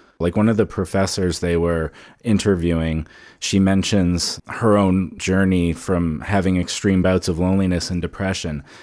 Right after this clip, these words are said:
And she had moved to Canada from Brazil, and in Brazil felt that there was a real sense of community and family as, like, a core part of her life. She was surrounded by others that she knew.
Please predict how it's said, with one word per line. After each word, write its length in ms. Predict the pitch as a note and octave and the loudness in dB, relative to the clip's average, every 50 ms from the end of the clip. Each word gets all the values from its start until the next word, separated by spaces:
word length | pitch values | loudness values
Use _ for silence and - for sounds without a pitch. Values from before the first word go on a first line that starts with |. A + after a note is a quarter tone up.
| - - - - | -20 -20 -20 -8
And 500 | - - F#2 F2+ F2 E2+ E2 D#2+ D2+ - - | -4 -2 0 0 0 0 -2 -4 -6 -10 -8
she 440 | - - - A#2+ A#2 A#2+ B2 A2+ - | -6 -2 2 4 4 4 4 2 0
had 220 | - G2 A2+ G2 G2+ | -2 -2 0 2 2
moved 320 | G2 G#2 G#2+ G2+ - - | 4 4 2 0 -2 -4
to 160 | - - G2 | -6 -6 -6
Canada 480 | - - - G#2 G2+ G2+ G2 F2+ F2+ F2 | -6 -6 -4 -2 -2 0 0 -2 -2 -4
from 320 | - - - F#2+ F2+ F2+ | -4 -4 -2 0 0 0
Brazil, 640 | E2+ F2 E2 D2+ - - G2 F2+ E2+ D#2 D#2 D#2 - - - - - - - - - | 0 -2 -4 -2 -2 0 0 0 0 -2 -4 -6 -10 -14 -20 -20 -20 -20 -20 -14 -6
and 340 | F#2+ G2 F2+ F2+ F2 E2+ D#2 | -2 0 0 0 0 0 -2
in 240 | - A2+ A2+ A#2 A2+ | -2 0 2 2 4
Brazil 640 | G#2 G#2 G2 F2 E2 F2+ F2 E2+ E2+ E2+ E2 E2 - _ _ - | 4 4 2 2 2 2 2 2 2 0 -2 -4 -10 _ _ -18
felt 380 | - - - G#2 F#2+ F#2 - | -8 -2 0 2 2 2 2
that 220 | - F#2+ F2 F2 E2 | 0 0 0 2 2
there 120 | F#2+ F2+ | 2 2
was 160 | F2+ F2+ E2+ | 2 2 2
a 60 | F#2 | 0
real 300 | F2 F2+ G2 F#2+ F#2 F#2+ | 0 2 4 4 4 4
sense 380 | F2+ - - G#2+ G2+ F#2+ - - | 2 0 0 0 0 0 0 -2
of 260 | G2 F2 D#2+ - - | -4 -4 -4 -8 -12
community 580 | - - G#2 F#2+ G2 G2+ G2+ G2+ F#2 F2+ F#2 E2+ | -6 -2 2 2 4 4 4 4 2 2 0 0
and 160 | E2+ E2+ D#2+ | 0 -2 -4
family 500 | - - F#2 F#2 F#2+ G2 G2 F2+ E2+ E2+ | -4 -4 -2 0 2 2 2 2 0 0
as, 140 | E2 D#2 D2+ | -2 -2 -4
like, 160 | E2+ E2 - | -4 -4 -4
a 60 | F2+ | -8
core 360 | - - - - F#2 F#2 F#2 | -10 -8 -6 -2 0 0 0
part 300 | E2 - - G2 F#2+ F2+ | -2 -2 -2 -2 0 0
of 100 | F2 D#2+ | -2 -4
her 120 | - F2+ E2 | -4 -6 -4
life. 280 | E2 F2+ F2 E2 D#2 | -2 -2 -2 -2 -4
She 160 | - - - F#2 | -6 -6 -6 -4
was 140 | F2+ E2+ | -4 -4
surrounded 680 | - - G2 F2+ F2 F2+ F2+ F#2 F#2 E2+ F2 E2 D#2+ D#2 - - - - - _ | -4 -4 -4 -4 -2 -2 -2 -2 -2 -2 -4 -4 -6 -8 -12 -18 -20 -20 -6 _
by 240 | F2+ F2 F2 E2+ | 0 0 0 0
others 460 | E2 E2+ G2 G2 E2 F2+ E2+ E2 - - | 0 0 0 0 2 0 0 0 0 -2
that 140 | E2+ D#2 | -4 -4
she 180 | - - - E2+ | -4 -6 -4 -4
knew. 440 | E2+ F2+ F#2+ A2 A#2 G#2+ E2+ D2+ | 0 2 2 2 2 2 0 -2